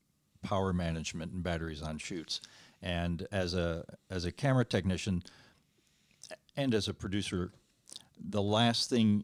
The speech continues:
you wanna tell your client is, "We have to take a half an hour break because we have to charge batteries."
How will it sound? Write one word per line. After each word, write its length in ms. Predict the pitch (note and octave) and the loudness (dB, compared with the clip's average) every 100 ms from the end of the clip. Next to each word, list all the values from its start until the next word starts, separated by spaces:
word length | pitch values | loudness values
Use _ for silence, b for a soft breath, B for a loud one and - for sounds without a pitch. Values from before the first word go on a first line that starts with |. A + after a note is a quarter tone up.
| - | -2
you 240 | G#2+ G#2+ | 0 2
wanna 220 | G#2+ G#2 | 4 4
tell 180 | G2 A2 | 2 0
your 160 | F#2 F2+ | 2 0
client 400 | - A#2 A2+ F2+ | 0 2 2 2
is, 240 | E2+ - - _ _ _ | -2 -6 -14 _ _ _
"We 300 | C3+ C#3 C#3 | -2 2 4
have 180 | C3 G#2 | 2 0
to 80 | G2 | -4
take 240 | G2 F2 | -6 -2
a 60 | E2+ | -2
half 220 | F2+ - | -2 -2
an 60 | |
hour 180 | E2+ E2 | -2 -2
break 300 | D#2+ F#2 E2 - _ - | -2 -2 -2 -8 _ -10
because 300 | F#2 F#2 G2 | -4 -4 -2
we 100 | G2 | -6
have 120 | E2+ | -6
to 100 | E2+ | -10
charge 340 | - D#2 - | -8 -8 -8
batteries." 480 | E2 D#2 D#2 D2+ - | -6 -6 -6 -10 -14